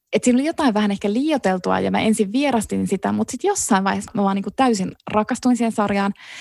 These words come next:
Ja niinku mä ajattelen tällä hetkellä, että se perustuu tosi paljon niihin hahmoihin ja sitten tietenkin se perustuu niitten hahmojen takana oleviin näyttelijöihin, et ne on vaan niinku ihan loistavia ne on näyttelijät. Ja mä tarkoitan nyt näin näyttelijöillä tietysti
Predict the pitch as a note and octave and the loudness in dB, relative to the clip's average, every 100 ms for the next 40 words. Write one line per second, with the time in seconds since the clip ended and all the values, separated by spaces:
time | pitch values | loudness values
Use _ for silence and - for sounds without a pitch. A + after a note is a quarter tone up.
0 | - - - A3+ A#3+ A#3+ - - A3+ C#4 | -16 -14 -2 0 2 -2 -6 -4 0 0
1 | D#4 C#4 B3+ C#4+ D#4 C4+ A#3 G3+ G3 G#3 | 0 0 2 2 2 0 0 -2 -2 -2
2 | - A3 A3 - G3+ - C#4 C4+ G#3 F#3+ | 0 0 0 -2 -6 -2 -2 0 0 2
3 | F#3 F#3 F#3 F#3+ - _ F#3 F3+ F3+ F#3 | 2 2 0 0 -4 _ -4 -2 -2 -4
4 | - - F3 F#3 G#3 B3 C4 C#4 C#4 - | -8 -8 -2 2 4 4 4 0 -2 -6
5 | - - G#3 A3 - G3+ - A3 F#3+ F3+ | -20 -6 -2 -2 -4 -8 -2 -2 0 -4
6 | F#3 F3+ F3+ F3+ F#3 F#3 F3+ F#3 F3+ F#3 | -4 -4 -6 -6 -4 -4 -4 -4 -2 -2
7 | F#3 F#3 - - - - G3 F#3+ G3+ G3+ | -2 -2 -2 -4 -4 -4 -4 -4 -2 -2
8 | G3+ A#3+ B3 B3+ B3 A#3+ C4 G#3+ G#3 G#3 | -2 -2 0 2 0 0 0 2 2 0
9 | B3+ - G#3+ G#3 G3+ G3+ G#3 F#3 F3+ - | -6 -4 0 0 0 2 2 2 -2 -6
10 | - - - G3+ G#3 - A#3+ B3 - _ | -6 -4 -2 -2 -2 -2 -2 -2 -4 _
11 | _ _ _ _ _ A3+ A3 A3 G#3+ G#3+ | _ _ _ _ _ 4 6 4 2 2
12 | G#3+ G#3 G3+ G3+ A3 A3 F#3+ F#3 F#3 F3+ | 2 0 0 0 0 0 -2 -2 -2 -4
13 | G3 F#3 | -2 -4